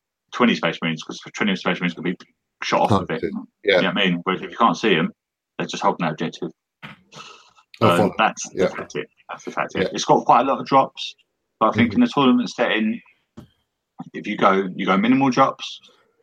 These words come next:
Speaker 1: or you go big drops.
Speaker 2: You just
Speaker 1: 'Cause
Speaker 2: accept that you're not gonna get it and
Speaker 1: Yeah,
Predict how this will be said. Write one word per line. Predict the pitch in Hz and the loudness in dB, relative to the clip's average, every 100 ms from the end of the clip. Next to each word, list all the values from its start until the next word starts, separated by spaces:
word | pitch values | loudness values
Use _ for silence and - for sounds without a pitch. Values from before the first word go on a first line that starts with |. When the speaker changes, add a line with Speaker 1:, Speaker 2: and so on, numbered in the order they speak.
| - | -4
Speaker 1:
or | 95 | -2
you | 92 | 0
go | 92 98 95 90 - | 2 2 2 0 -2
big | 92 | -2
drops. | - 127 | 4 4
Speaker 2:
You | |
just | 110 113 | 6 4
Speaker 1:
'Cause | 127 - 95 | 2 4 4
Speaker 2:
accept | - - - | 4 2 4
that | 101 - - | 4 4 2
you're | 117 | 4
not | 113 | 6
gonna | 92 101 | 4 4
get | 98 92 | 6 4
it | - _ _ | 2 _ _
and | 107 98 92 | 2 4 2
Speaker 1:
Yeah, | 90 | 0